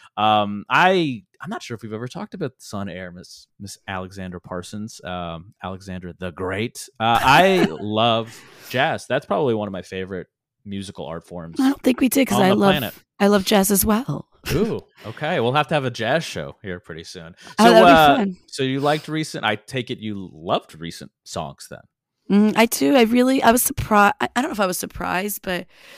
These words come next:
Speaker 2: 'cause, you know, some of them are a little, you listen to it and you could tell it's from the eighties or, like, late seventies or
Speaker 1: Oh, sure.
Speaker 2: nineties, and you're like, "It's a
Speaker 1: Production-wise.
Speaker 2: little, it's a little kitschy sometimes," but
Speaker 1: Like, I'm Your Man, oh my God, what a,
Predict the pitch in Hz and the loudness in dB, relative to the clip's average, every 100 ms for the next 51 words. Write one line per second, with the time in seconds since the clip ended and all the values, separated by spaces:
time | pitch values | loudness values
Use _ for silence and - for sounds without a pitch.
0 | - - 254 277 285 - 226 240 240 240 | -14 -8 -2 -2 -2 -4 -2 0 2 2
1 | 214 214 202 190 190 190 _ _ _ _ | 2 2 6 6 4 -4 _ _ _ _
2 | 202 190 185 180 190 185 180 170 170 - | 0 0 0 -2 0 0 -2 -4 -4 -2
3 | 160 170 165 - - - 160 160 151 156 | -2 -2 -4 -4 -6 -6 -6 -6 -4 -4
4 | 160 165 160 165 160 170 170 165 160 160 | -4 -4 -2 -2 -2 -4 -6 -6 -4 -4
5 | 156 - 156 165 165 165 170 165 - - | -4 -6 -4 -4 -4 -4 -8 -10 -16 -20
6 | - - 170 165 165 165 165 170 170 196 | -20 -8 -2 2 2 4 4 4 2 0
7 | 180 180 233 220 208 208 208 202 196 - | 0 0 0 0 4 4 6 4 4 2
8 | - - 156 185 - 185 - 175 175 180 | -4 -4 -4 -4 -4 -2 -2 -2 -2 -2
9 | 175 190 185 180 180 180 185 - 196 180 | -4 -4 -4 -2 0 -2 -4 -6 -6 -6
10 | - - - 123 135 127 98 113 120 104 | -16 -14 -6 -2 -2 -2 -4 -2 -2 -4
11 | 90 95 98 71 - 95 98 | -4 -2 -4 -4 -8 -6 -6